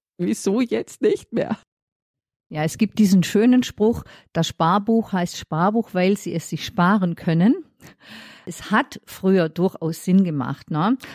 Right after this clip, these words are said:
Speaker 2: Ich hab im Kinderschreibtisch, meinem eigenen Kinderschreibtisch meiner Eltern noch so ein altes Kindersparbuch gefunden mit damals sechs oder sogar acht Prozent Zinsen.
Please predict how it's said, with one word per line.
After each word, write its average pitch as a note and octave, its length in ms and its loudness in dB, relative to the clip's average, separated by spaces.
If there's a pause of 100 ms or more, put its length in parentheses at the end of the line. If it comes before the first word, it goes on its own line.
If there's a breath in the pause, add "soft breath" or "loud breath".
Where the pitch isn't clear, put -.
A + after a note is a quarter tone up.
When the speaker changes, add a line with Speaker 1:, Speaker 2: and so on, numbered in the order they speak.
(140 loud breath)
Speaker 2:
Ich - 100 -6
hab F3+ 200 -2 (260)
im F3 480 -2 (120)
Kinderschreibtisch, A3 1700 2 (420 loud breath)
meinem F3+ 300 2
eigenen F#3+ 340 2
Kinderschreibtisch G3 720 2
meiner F3+ 220 2
Eltern G3+ 320 2
noch G3 100 4
so G3 100 -2
ein F#3 80 0
altes F#3+ 680 -2
Kindersparbuch G3 1400 2
gefunden A3 500 2
mit G#3 160 2
damals G3+ 560 2
sechs - 420 -6
oder F#3+ 200 -4
sogar F#3 300 -2
acht - 260 -6
Prozent G3+ 680 0
Zinsen. B3 640 4